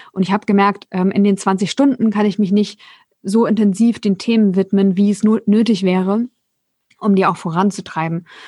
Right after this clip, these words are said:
Und habe dann verschiedene Coachings gemacht und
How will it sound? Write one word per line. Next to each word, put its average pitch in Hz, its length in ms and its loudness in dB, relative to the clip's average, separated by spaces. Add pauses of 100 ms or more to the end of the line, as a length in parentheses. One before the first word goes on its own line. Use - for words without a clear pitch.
(280)
Und 185 480 0 (180)
habe - 200 -6
dann 202 200 2
verschiedene 196 600 2
Coachings 247 680 0
gemacht 214 760 -2 (160)
und 196 580 0